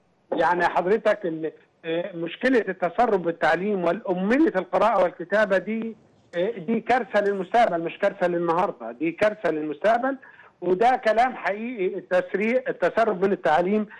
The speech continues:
إما لكثرة عدد الأطفال لدى الأبوين ومش قادرين، آه، آه، عايزينهم يشتغلوا معاهم، آه، في الحقول، عاوزينهم،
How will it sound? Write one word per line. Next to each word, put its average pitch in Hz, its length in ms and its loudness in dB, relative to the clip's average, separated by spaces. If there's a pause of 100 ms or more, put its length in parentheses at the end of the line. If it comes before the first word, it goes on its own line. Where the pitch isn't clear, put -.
(240)
إما 277 240 4
لكثرة 208 560 0
عدد 202 380 2
الأطفال 180 720 2 (380)
لدى 196 280 2
الأبوين 185 720 4
ومش 170 240 -2
قادرين، 180 600 0 (400)
آه، 170 160 2
آه، 185 260 2
عايزينهم 175 640 2
يشتغلوا 170 380 0
معاهم، 160 680 2 (360)
آه، 170 160 6
في 165 140 -2
الحقول، 240 680 2
عاوزينهم، 180 680 2